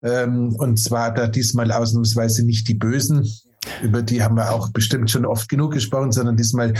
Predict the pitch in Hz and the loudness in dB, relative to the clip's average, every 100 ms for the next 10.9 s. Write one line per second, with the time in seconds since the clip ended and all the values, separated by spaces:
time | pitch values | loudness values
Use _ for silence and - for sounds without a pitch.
0 | - - 127 127 123 110 113 107 110 120 | -4 -2 -2 0 0 0 2 2 2 0
1 | 180 185 156 147 147 127 113 110 113 - | 0 0 0 2 2 2 0 0 -2 -8
2 | _ 113 110 135 139 117 110 - - 120 | _ -2 0 2 2 2 0 -4 -4 -2
3 | 120 104 120 127 147 127 - 123 120 117 | 2 2 2 2 2 0 -2 0 0 -2
4 | 113 113 113 - 117 110 113 107 - - | 0 0 0 -2 0 2 2 0 -4 -4
5 | 117 120 107 123 113 110 120 113 113 110 | 0 0 0 0 2 2 2 2 2 2
6 | 110 - 135 131 156 147 117 110 113 113 | 0 -2 -2 0 0 0 0 -2 0 2
7 | 110 117 120 120 110 110 110 110 110 120 | 2 0 0 0 2 2 2 0 0 0
8 | 131 120 117 110 - - 120 120 110 120 | 0 0 0 0 -2 -2 0 0 0 -2
9 | 110 120 113 123 113 113 120 117 107 117 | 0 0 0 -2 0 2 2 2 2 2
10 | 107 120 113 110 110 120 123 120 | 0 2 2 2 0 0 0 0